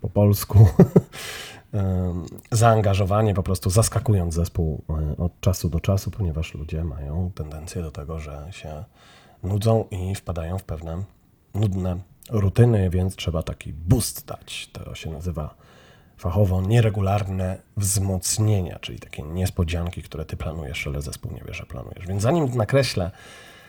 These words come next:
e, Runners Repeaters Strangers i te trzy zasady zarządzania, to pozwólcie, że może najpierw opowiem trochę o kontekście problemu. Dlaczego ja tak dużo czasu poświęcam menedżerom liniowym, szefom zespołów? Dlatego, że żyjemy w takich czasach, e, przeciekawych, e,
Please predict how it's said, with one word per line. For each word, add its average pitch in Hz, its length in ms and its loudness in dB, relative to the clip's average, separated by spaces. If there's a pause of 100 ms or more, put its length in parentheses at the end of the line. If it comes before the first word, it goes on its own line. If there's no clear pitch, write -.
(180)
e, - 320 -6
Runners 87 340 0
Repeaters 107 320 2
Strangers 117 500 6
i 80 60 0
te - 120 0
trzy - 200 2
zasady 92 340 0
zarządzania, 107 560 0
to - 60 -12
pozwólcie, 131 480 0
że 104 340 0
może 101 300 2
najpierw 113 280 6
opowiem 107 280 8
trochę 104 220 8
o 101 60 6
kontekście 104 520 4
problemu. 85 400 -2
Dlaczego 120 280 2
ja 110 80 8
tak 104 160 2
dużo 120 200 2
czasu 110 260 0
poświęcam 107 460 -2
menedżerom 104 480 2
liniowym, 101 520 2
szefom 95 500 -2 (260)
zespołów? - 640 -2 (960)
Dlatego, 180 280 6
że 170 120 10
żyjemy 123 300 10
w 120 60 4
takich 107 320 2
czasach, - 480 6 (200)
e, 73 40 -8
przeciekawych, 87 720 2
e, 57 160 -6